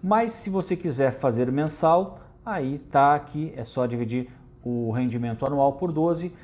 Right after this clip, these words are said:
dá quatro mil seiscentos e sessenta e seis e sessenta e sete. Isso aqui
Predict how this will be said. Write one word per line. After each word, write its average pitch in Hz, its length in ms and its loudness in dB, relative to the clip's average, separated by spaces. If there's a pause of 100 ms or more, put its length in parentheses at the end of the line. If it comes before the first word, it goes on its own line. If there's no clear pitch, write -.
(140)
dá 117 220 2
quatro 160 380 2
mil 170 320 0 (260)
seiscentos 147 1040 -2
e 117 60 -6
sessenta 139 420 -4
e 139 40 -4
seis 147 260 -2
e - 20 -12
sessenta 147 340 -6
e - 60 -6
sete. - 340 -14 (400)
Isso 196 320 4
aqui 180 400 -2